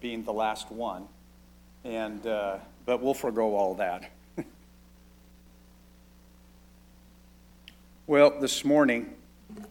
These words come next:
we're gonna take a look at the parable of the lost son. And, uh, you know, this parable is really about, uh, about three people. You know, there's the prodigal son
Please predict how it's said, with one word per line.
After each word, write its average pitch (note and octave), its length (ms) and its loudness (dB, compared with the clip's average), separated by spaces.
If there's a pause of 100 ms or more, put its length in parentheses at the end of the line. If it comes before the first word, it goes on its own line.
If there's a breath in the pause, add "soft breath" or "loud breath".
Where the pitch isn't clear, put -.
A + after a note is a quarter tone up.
we're C3 160 2
gonna C3+ 200 6
take C3+ 260 4
a B2 40 4
look A#2 380 6
at A#2 360 4
the A2 100 -2
parable C3 500 4
of A2 100 2
the A2 100 2
lost G#2+ 360 4
son. F2+ 280 -2 (1400)
And, A2 380 4
uh, G#2 220 6 (260)
you D3+ 100 8
know, E3 160 10
this C#3+ 180 4
parable D3 500 8
is A#2 180 0
really B2 400 4
about, G#2+ 640 4
uh, G#2 240 4 (680)
about A2 380 6
three B2 240 -2
people. A2 560 -6 (340)
You G#2 80 -8
know, G#2 180 -4
there's G#2 300 -4
the - 140 -6
prodigal A#2 420 4
son G#2+ 480 -2